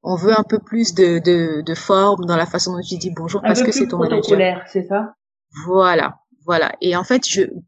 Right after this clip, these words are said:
Speaker 1: moi qui suis très relax et qui suis très, euh, même très londonienne, très, tu n'as pas forcément cette dimension de,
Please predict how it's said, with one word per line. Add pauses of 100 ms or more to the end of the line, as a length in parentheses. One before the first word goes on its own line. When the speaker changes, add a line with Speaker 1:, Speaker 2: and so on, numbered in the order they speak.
(120)
Speaker 1:
moi
qui
suis
très
relax
et
qui
suis
très,
euh, (220)
même
très
londonienne,
très, (640)
tu
n'as
pas
forcément
cette
dimension
de,